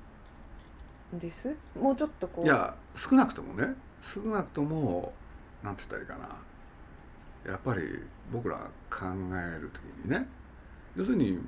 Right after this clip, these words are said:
Speaker 2: 昔の映画が参考なんですよ。僕、映画の歴史って端的に言うとね、要するに映画の最大の特徴ってお金がかかるでしょ。そうするとね、必ずやってたこと、面白くなきゃいけなかった。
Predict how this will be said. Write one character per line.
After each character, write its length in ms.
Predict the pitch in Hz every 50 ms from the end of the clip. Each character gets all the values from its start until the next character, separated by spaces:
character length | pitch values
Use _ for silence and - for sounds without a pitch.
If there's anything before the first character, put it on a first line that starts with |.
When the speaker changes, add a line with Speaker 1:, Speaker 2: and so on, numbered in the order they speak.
| - - -
Speaker 2:
昔 360 | 120 117 147 - 233 226 233
の 160 | 240 226 226 208
映 120 | 196 196
画 120 | 190 180
が 100 | 170 160
参 180 | 139 - 139 135
考 140 | 131 123 113
な 100 | 101 78
ん 40 | 67
で 80 | -
す 40 | -
よ。 60 | - - - - - - - - -
僕、 220 | 156 180 165 127 143
映 120 | 175 214
画 120 | 233 240
の 100 | 226 226
歴 180 | 208 220 - -
史 160 | - - 208
っ 20 | 190
て 120 | - 110
端 220 | - - 147 170 175
的 120 | 180 175
に 80 | 180 170
言 120 | 160 156
う 60 | 151
と 100 | 147 160
ね、 180 | 165 196 254 277 - - - - - - - - - - -
要 100 | 180 180
す 80 | 180 220
る 40 | 202
に 240 | 160 107 92 - - -
映 160 | 143 180 220
画 140 | 233 233 226
の 280 | 220 220 208 160 98 -
最 200 | - - 175 190
大 120 | 202 202
の 60 | 196 185
特 140 | 185 -
徴 120 | - - 160
っ 40 | 165
て 160 | - - -
お 100 | - -
金 200 | - 214 226 220
が 60 | 220
か 120 | 220 -
か 80 | - 160
る 80 | 120 -
で 60 | -
し 20 | -
ょ。 40 | - - - - - - - - - - - -
そ 60 | - 165
う 40 |
す 120 | - - 185
る 60 | 156
と 60 | 151
ね、 220 | 131 92 - - - - - - - -
必 320 | - - 180 214 226 226 220
ず 80 | 220
や 120 | 202 185 180
っ 20 |
て 100 | - -
た 100 | - 131
こ 60 | - - -
と、 160 | - - - - -
面 180 | 127 160 226
白 200 | 226 269 262 226
く 40 | 220
な 100 | 208 202
き 80 | - -
ゃ 20 |
い 20 | -
け 100 | - -
な 80 | -
か 80 | - -
っ 40 | - -
た。 80 | -